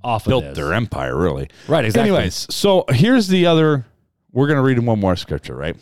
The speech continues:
Speaker 2: So Joseph, man, he was a preparer, right?
Speaker 1: Okay.
Speaker 2: Now, yeah, it was God ordained dream that helped them see what was coming, so that's why they prepared. So Luke twelve, sixteen through twenty-one says,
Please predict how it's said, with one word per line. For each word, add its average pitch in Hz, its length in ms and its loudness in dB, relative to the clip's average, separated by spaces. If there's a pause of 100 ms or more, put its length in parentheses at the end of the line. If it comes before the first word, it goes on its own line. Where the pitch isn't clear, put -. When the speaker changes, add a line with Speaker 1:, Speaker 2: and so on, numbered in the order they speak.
Speaker 2:
So 92 360 0 (180)
Joseph, 131 400 2
man, 110 180 -2
he 165 120 0
was 117 120 -4
a 92 80 -2
preparer, 90 640 -4 (180)
right? 98 300 -2 (320)
Speaker 1:
Okay. 127 120 0
Speaker 2:
Now, 95 280 -2
yeah, 107 300 -2
it - 20 2
was 95 140 -6
God 90 180 -2
ordained 82 380 -4
dream 76 280 -8
that 71 120 -12
helped 78 180 -6
them 76 240 -10 (560)
see - 380 -2
what 95 120 2
was 82 140 -4
coming, 82 400 -4
so 80 180 -4
that's 76 200 -6
why 71 100 -6
they 62 100 -14
prepared. - 400 -10 (1200)
So 117 140 0
Luke 160 320 2
twelve, 151 520 0
sixteen - 440 -4
through 120 160 -2
twenty-one 131 460 0
says, 98 380 -2